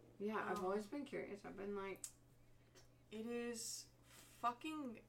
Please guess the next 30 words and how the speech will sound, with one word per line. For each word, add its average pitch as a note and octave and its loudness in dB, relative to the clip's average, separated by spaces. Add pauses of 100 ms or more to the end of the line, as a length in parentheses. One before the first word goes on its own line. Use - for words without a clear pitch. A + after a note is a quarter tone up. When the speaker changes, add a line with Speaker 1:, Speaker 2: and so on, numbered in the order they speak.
(880)
Speaker 2:
god E3+ 2
tier. - -10 (500)
It's G#3 -4
god F3 0
tier. - -8
It's G#3 -2
very, A3+ 2
like, A3 2
survival F#3 0 (100)
horror. E3 -4 (600)
Um, F3+ 2 (760)
it's G#3 -2
a A#3+ 4
zombie F#3 6
movie. F3+ -2 (400)
Speaker 1:
Mm-hmm. E3 4 (340)
Speaker 2:
Um, G3+ 2 (340)
it's G#3+ -4
also A#3+ -2
got, B3+ 8
like, G#3+ 2 (140)
political A3 -2
fucking A3 -2
undertones A3+ -4
and B3+ -2
shit, B3+ -2
which A3 -6
we G#3+ -2
love. G3 2 (400)
Um, F#3+ 0